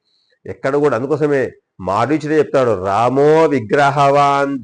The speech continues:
ధర్మః సత్య ధర్మ పరాక్రమః" అని చెప్తాడు. అంటే రాముడు ఎటువంటి వ్యక్తి అయ్యా అంటే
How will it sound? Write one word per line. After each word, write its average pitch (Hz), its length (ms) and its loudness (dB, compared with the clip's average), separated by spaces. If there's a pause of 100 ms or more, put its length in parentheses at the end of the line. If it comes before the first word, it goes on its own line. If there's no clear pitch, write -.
ధర్మః 135 600 -2
సత్య 143 560 -4
ధర్మ 131 440 -4
పరాక్రమః" 123 920 -4 (680)
అని 113 160 -18
చెప్తాడు. 101 360 -10
అంటే 117 520 -6 (440)
రాముడు 131 840 0 (680)
ఎటువంటి 139 420 -4
వ్యక్తి 139 360 -2
అయ్యా 127 280 2
అంటే 120 540 -4